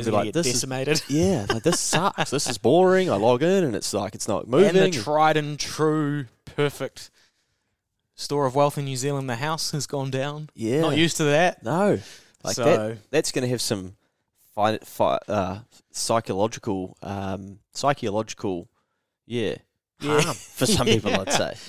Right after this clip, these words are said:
Speaker 1: Yeah, well, that's what they call the wealth effect, right? It's the
Speaker 2: Yeah.
Speaker 1: reverse wealth effect now. So everyone's gonna feel a bit, a bit hard done by for a while,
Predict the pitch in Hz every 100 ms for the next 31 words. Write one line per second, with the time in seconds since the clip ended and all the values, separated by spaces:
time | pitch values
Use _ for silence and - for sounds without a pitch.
0 | - 170 185 147 165 160 170 143 156 123
1 | 117 147 139 117 104 98 123 131 101 110
2 | 113 135 117 101 95 101 92 - 90 110
3 | 120 117 101 98 120 123 110 101 - 117
4 | 101 87 87 _ _ 113 104 98 - 113
5 | 87 98 107 98 90 90 80 71 -